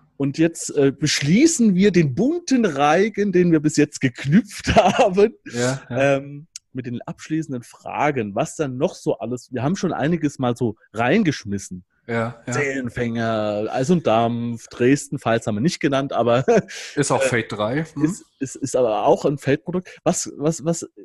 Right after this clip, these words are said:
Speaker 1: da gibt's ja eine gewisse Auswahl. Also
Speaker 2: Hm.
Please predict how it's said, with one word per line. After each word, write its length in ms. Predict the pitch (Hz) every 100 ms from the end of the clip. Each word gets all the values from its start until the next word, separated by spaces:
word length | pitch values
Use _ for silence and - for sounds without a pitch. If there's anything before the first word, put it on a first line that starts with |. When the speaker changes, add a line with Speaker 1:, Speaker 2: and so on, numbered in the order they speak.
| _ _
Speaker 1:
da 120 | -
gibt's 280 | 156 220 -
ja 80 | 170
eine 160 | 135 120
gewisse 340 | 107 104 -
Auswahl. 540 | - 95 - - 50 - _
Also 280 | - 139 156
Speaker 2:
Hm. 80 | -